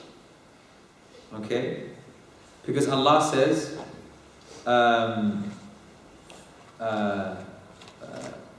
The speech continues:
that Allah increases in guidance those who are guided.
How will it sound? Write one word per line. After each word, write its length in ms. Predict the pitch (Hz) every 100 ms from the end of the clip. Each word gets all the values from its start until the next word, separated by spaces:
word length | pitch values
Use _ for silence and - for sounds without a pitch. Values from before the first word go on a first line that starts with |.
| - - - - - - - - -
that 160 | 127 -
Allah 540 | 131 139 156 156 135
increases 760 | 135 - 170 220 220 196 160 -
in 220 | 135 127
guidance 600 | 139 165 202 240 233 -
those 420 | - 147 160 156 131
who 80 |
are 140 | 131 127
guided. 540 | 120 113 104 - -